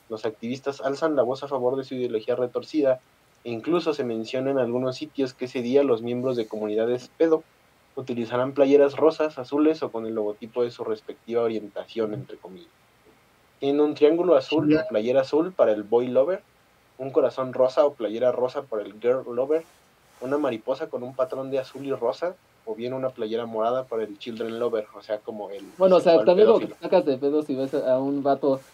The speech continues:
Speaker 3: Yo sí veo a un vato así cerca de una escuela, como que sí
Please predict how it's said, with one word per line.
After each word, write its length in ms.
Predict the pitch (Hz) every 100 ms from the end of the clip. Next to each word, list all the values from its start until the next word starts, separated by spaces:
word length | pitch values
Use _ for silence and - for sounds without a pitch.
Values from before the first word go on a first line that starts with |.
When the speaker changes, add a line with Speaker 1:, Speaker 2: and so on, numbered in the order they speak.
| _ _
Speaker 3:
Yo 120 | 190
sí 100 | 208
veo 220 | 247 240 226
a 40 |
un 60 | 214
vato 300 | 208 214 196
así 420 | 156 165 175 170
cerca 280 | - 175 170
de 60 | 170
una 140 | 170
escuela, 300 | 160 165 180
como 200 | 165 127
que 100 | 123
sí 640 | 139 156 160 165 156 143